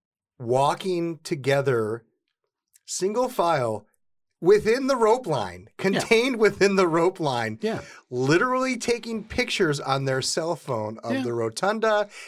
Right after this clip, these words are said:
Speaker 1: and the, and the scenes around them.
Speaker 2: Yeah.
Speaker 1: With Capitol Police standing around as if this was a tour.
Speaker 2: Yeah.
Speaker 1: Now, I know there's a lot else that went on, and God forbid all,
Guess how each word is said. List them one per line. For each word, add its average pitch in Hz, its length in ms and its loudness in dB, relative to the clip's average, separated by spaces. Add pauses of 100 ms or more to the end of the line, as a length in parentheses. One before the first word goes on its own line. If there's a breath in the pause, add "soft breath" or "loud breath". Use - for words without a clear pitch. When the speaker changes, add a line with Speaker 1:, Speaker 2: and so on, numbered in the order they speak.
(100)
Speaker 1:
and 147 220 0
the, 127 220 -2
and 139 180 -2
the 117 80 -2
scenes 185 460 -2
around 131 400 0
them. 87 280 -6 (140)
Speaker 2:
Yeah. 262 220 -4 (240 loud breath)
Speaker 1:
With 139 220 2
Capitol 208 440 0
Police 208 400 0
standing 190 380 0
around 214 680 2 (320 loud breath)
as 185 260 2
if 208 180 0
this 202 180 0
was 156 160 2
a 113 60 -2
tour. - 500 0 (340)
Speaker 2:
Yeah. 175 300 -6 (100)
Speaker 1:
Now, 127 340 0 (600 soft breath)
I 123 140 2
know 185 180 4
there's 185 140 6
a 156 80 2
lot 131 360 0
else 180 260 -2
that 180 120 -2
went 175 200 -2
on, 170 200 -2
and 117 300 -6 (300)
God 165 320 0
forbid 117 580 -2 (400)
all, 147 500 0